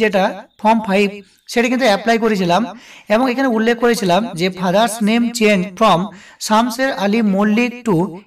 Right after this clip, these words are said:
এস কে ইনসান আলী। তো বন্ধুরা, আপনারা বুঝতে পারছেন, যখন ফর্ম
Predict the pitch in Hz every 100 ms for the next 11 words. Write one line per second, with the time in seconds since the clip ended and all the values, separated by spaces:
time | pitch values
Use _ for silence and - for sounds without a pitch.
0 | - 214 214 247 220 226 226 175 135 135
1 | 135 - - 247 262 269 262 208 220 262
2 | 240 226 185 190 214 202 233 202 202